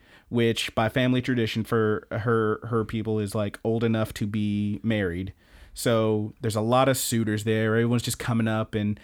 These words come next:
introducing themselves. "Oh, yes, I'm from Bloody Blah place, and, uh, we have the Bloody Blahs. You wanna be a Bloody Blah?" Like, it's dumb. But everyone's trying to, you know, chat her up, all these, all these guys from all these other families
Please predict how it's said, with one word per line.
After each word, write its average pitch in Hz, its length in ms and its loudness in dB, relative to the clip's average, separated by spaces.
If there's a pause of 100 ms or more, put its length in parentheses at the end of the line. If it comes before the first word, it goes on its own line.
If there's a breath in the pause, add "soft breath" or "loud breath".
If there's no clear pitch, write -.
(340 loud breath)
introducing 117 600 0
themselves. 107 500 0
"Oh, 190 160 2
yes, 165 300 0
I'm 156 200 0
from 113 180 -2
Bloody 143 240 0
Blah 101 220 0
place, 90 440 -4
and, 98 140 0
uh, 117 180 2
we 143 220 0
have 110 180 0
the 143 60 -6
Bloody 180 260 0
Blahs. 92 480 0
You 87 80 -6
wanna 113 180 0
be 127 120 0
a 107 60 0
Bloody 107 260 0
Blah?" 160 220 -2
Like, 98 280 -4
it's 101 220 -4
dumb. 87 340 -4 (460 loud breath)
But 123 460 4
everyone's 135 400 4
trying 123 340 4
to, 107 460 2
you 127 160 2
know, 104 180 0
chat 117 280 0
her 107 140 2
up, 104 200 0
all 110 120 2
these, 107 240 0
all 113 160 0
these 107 200 -2
guys 107 280 0
from 107 140 -2
all 104 100 0
these 104 160 -2
other 101 140 -2
families 101 580 -2